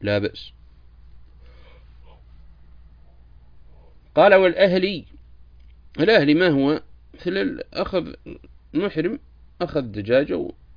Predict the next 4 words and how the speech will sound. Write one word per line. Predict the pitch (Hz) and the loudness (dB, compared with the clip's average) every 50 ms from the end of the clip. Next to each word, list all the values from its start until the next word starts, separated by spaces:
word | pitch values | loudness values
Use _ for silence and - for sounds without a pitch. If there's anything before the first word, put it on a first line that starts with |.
| - - - - - - - - - - - - - - - - - - - | -20 -20 -20 -20 -20 -20 -20 -20 -20 -20 -20 -20 -20 -20 -20 -20 -20 -20 -18
وذبحها | - 120 143 156 127 147 135 - - 120 123 - - - - - - - | -12 -8 -8 -4 -2 -2 -4 -4 -6 -12 -12 -12 -12 -16 -20 -20 -20 -16
لتؤكل، | 127 123 - - - - - - 117 - - - - - - - - - - - - - - - - - - - - - - - - - - - - - - - - - - - - - - - - - - - - - - - - - - - - - - - - - - - | -16 -12 -12 -10 -12 -10 -10 -10 -10 -10 -12 -16 -20 -20 -20 -20 -20 -20 -20 -20 -20 -20 -20 -20 -20 -20 -20 -20 -20 -20 -20 -20 -20 -20 -20 -20 -20 -20 -20 -20 -20 -20 -20 -20 -20 -20 -20 -20 -20 -20 -20 -20 -20 -20 -20 -20 -20 -20 -20 -20 -20 -20 -20 -20 -20 -20 -20 -8
ولا | 131 131 135 147 151 156 | -4 0 2 4 4 4
محرم | 160 151 147 123 127 127 139 147 147 | 4 2 2 0 0 2 2 2 2